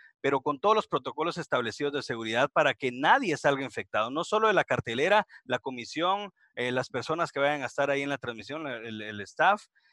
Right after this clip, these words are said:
sino las familias, que no va a haber una repercusión después de esto, porque creo que esto sería fatal. Pero esperemos que no, y por el lado este de que regrese a las M M A, contentísimo, porque vamos a tener que hablar, vamos a ver, estamos emocionados porque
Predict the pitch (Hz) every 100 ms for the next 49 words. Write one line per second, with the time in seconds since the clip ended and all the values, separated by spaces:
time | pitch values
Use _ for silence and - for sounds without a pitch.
0 | _ - 147 139 131 120 113 139 147 127
1 | 175 226 131 113 131 143 160 165 180 165
2 | 165 143 131 131 120 - 170 165 127 -
3 | 123 123 - 127 127 127 180 202 - -
4 | 151 151 156 254 175 - - _ - 214
5 | 208 214 240 240 - 190 220 269 - _
6 | - 175 175 - 185 165 156 147 160 220
7 | 214 202 208 - 202 165 143 131 123 -
8 | 135 135 196 220 151 175 175 170 208 175
9 | 165 139 117 165 208 214 175 147 135 135
10 | 123 - _ - 170 170 143 135 - 139
11 | 131 165 185 165 160 - 123 135 170 190
12 | 147 156 160 151 135 - 117 131 165 -
13 | - 123